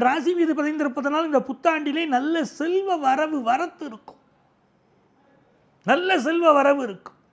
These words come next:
அப்ப இதெல்லாம் ரொம்ப மகிழ்ச்சிக்குரிய அம்சங்கள். அதுவும் போக இன்னொரு நல்ல விஷயம், இந்த ஆண்டுடைய ராசி உங்கள் சுகஸ்தானமாக அமைகிறது.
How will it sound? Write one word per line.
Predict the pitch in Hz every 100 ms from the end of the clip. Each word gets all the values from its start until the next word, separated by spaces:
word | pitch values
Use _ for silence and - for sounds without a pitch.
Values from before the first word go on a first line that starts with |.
| _ _ _ _ _ _ _ _ _ _ _
அப்ப | 262
இதெல்லாம் | 294 330 359 370
ரொம்ப | 339
மகிழ்ச்சிக்குரிய | 262 330 349 349 - 339 330
அம்சங்கள். | 277 254 277 240 -
அதுவும் | 202 262 359 359
போக | 349 339
இன்னொரு | 302 320 339
நல்ல | 311 269 320
விஷயம், | 277 202 269 269 165 156 _ _ _ _ _ _ _ _ _ _ _ _ _
இந்த | 220 269 233 233
ஆண்டுடைய | 320 359 359 339 320
ராசி | 233 240 311 - 359
உங்கள் | 339 285 285 226 -
சுகஸ்தானமாக | 277 349 - 339 311 302 285 262 254
அமைகிறது. | 233 214 202 185 190